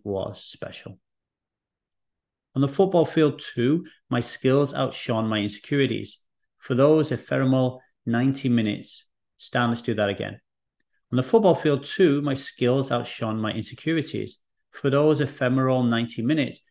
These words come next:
my feet were deft, my instincts sharp. I was a marvel, and people saw me as one.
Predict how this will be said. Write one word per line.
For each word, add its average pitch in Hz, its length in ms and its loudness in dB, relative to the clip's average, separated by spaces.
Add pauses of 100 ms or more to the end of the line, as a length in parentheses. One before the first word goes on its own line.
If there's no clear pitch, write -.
(120)
my 117 140 -2
feet - 320 -4
were 156 80 0
deft, 117 520 -6
my 117 100 -6
instincts 120 480 -6
sharp. 110 440 -8 (320)
I 110 80 -4
was 117 160 -4
a 143 60 0
marvel, 104 580 0 (160)
and 107 100 -6
people 107 300 -6
saw 101 300 -8
me 98 100 -6
as 92 160 -10
one. 98 220 -10